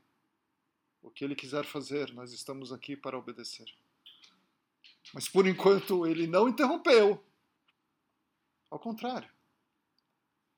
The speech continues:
O perpétuo continua permanente, continua perpétuo.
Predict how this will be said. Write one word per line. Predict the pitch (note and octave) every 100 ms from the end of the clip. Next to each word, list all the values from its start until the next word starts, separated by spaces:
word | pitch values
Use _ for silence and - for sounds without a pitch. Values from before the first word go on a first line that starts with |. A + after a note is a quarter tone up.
| _ _ _ _ _ _ _ _ _ _ _
O | C3+
perpétuo | F3 D3 G#3 A#3 D4+
continua | - A3+ A3+ F3+ D4+ D#4 B2 _ _ _ _
permanente, | - F3+ C#4+ F#4+ F4+ -
continua | C3+ E3 - F#3 B3+
perpétuo. | C4 C4+ C#4+ C#4 - C#3+